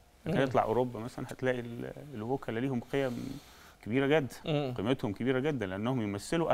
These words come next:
Speaker 1: أهم عنصر من عناصر اللعبة.
Speaker 2: مم. مم.
Speaker 1: مع الفرق في الثقافة بقى، أنت بتتكلم على ثقافة بره للاعبين أو للأندية وإداراتها، ثقافة مختلفة عن عندنا شوية. أنت بتحارب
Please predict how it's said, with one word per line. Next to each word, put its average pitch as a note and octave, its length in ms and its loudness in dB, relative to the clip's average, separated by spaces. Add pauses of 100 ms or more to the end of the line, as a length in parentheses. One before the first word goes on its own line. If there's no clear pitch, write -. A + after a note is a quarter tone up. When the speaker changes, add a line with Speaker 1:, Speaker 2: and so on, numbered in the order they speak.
Speaker 1:
أهم D3+ 180 2
عنصر D3 260 0
من A2+ 140 -2
عناصر A2+ 340 -2
اللعبة. G2+ 260 -2 (160)
Speaker 2:
مم. D3+ 340 0 (460)
مم. C#3+ 280 -8
Speaker 1:
مع F#2+ 120 4
الفرق D3 380 4
في - 60 -10
الثقافة A2+ 480 2
بقى، G2+ 140 0
أنت G#2+ 140 -2
بتتكلم G#2+ 440 -2
على G#2 160 0
ثقافة - 400 -4
بره A2 260 2
للاعبين G2 640 2 (420)
أو F#2 80 2
للأندية F#2+ 480 4
وإداراتها، A2 600 0 (340)
ثقافة - 380 -2
مختلفة A#2 480 2
عن G#2 120 2
عندنا F#2 380 0
شوية. B2+ 200 -2
أنت G#2 120 0
بتحارب C#3+ 440 4